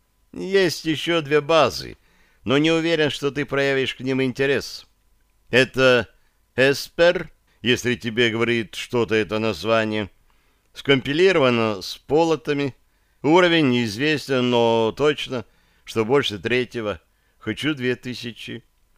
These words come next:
И специализирована база по работе с артефактами древних, называется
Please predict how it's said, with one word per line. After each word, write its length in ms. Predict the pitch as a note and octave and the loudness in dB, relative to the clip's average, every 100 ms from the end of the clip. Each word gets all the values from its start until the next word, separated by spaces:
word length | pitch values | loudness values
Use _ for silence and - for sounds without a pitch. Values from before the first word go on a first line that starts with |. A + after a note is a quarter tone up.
| _ _ _ _ | _ _ _ _
И 320 | G#2 D3+ G3+ | 2 4 2
специализирована 1000 | E3 D#3+ C3 C3 A#2 G2+ A#2+ E3+ E3+ C3 | -2 -8 -4 -2 -2 -2 -4 -2 0 0
база 560 | G#2 C3 C#3+ D3 C3 G#2+ _ _ _ | 2 2 2 0 -2 -4 _ _ _
по 100 | G#2 | -4
работе 400 | G#2 A#2+ D3 C#3+ | 0 0 0 -2
с 100 | - | -6
артефактами 720 | A2 - F#2+ A2+ B2+ - B2+ | -6 -8 -4 -2 -2 -4 -6
древних, 580 | G#2 G#2 A2+ A#2+ B2 - _ _ _ | -4 -4 -2 -2 -4 -8 _ _ _
называется 880 | F#2+ G2+ F2+ G#2 C3+ - - B2 | -6 -6 -4 0 0 -2 -4 -4